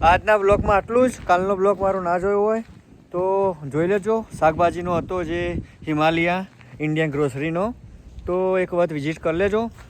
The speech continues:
મસ્ત મજા આવશે. આખું મસ્ત થોડું બતાવેલું છે તો ઇન્ડિયન ગ્રોસરીમાં શું શું હોય, કેવું હોય. તો આજના બ્લોગમાં બસ આટલું જ.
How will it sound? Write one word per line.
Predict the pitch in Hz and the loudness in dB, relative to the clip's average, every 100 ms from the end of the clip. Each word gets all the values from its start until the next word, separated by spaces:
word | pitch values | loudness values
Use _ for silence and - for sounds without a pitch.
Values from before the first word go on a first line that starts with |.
| - | -8
મસ્ત | 135 151 - | -4 -2 -2
મજા | 156 143 165 | -4 0 0
આવશે. | 165 180 208 - - - - 151 | 0 -4 -6 -8 -18 -20 -10 -6
આખું | - 170 | -4 2
મસ્ત | 170 - | 4 4
થોડું | - 160 170 | 0 -2 -4
બતાવેલું | 147 180 190 170 151 | -2 0 0 0 -2
છે | 165 196 - - - - - - | -2 -4 -8 -20 -20 -20 -18 -6
તો | 151 | -2
ઇન્ડિયન | 151 147 156 | 0 0 -2
ગ્રોસરીમાં | 139 139 135 147 143 143 | -2 -4 -4 -6 -4 -4
શું | 147 135 | -6 -8
શું | 147 | -6
હોય, | 131 131 | -2 -2
કેવું | 120 135 123 113 | 0 0 0 0
હોય. | 117 135 180 - - - - - | 0 -2 -2 -8 -14 -16 -18 -8
તો | 156 165 165 | -2 2 4
આજના | 160 156 185 | 2 2 0
બ્લોગમાં | 175 175 185 185 185 170 - - | 2 0 0 0 0 -2 -12 -8
બસ | 160 170 | -4 2
આટલું | 170 196 | 0 4
જ. | 208 | 2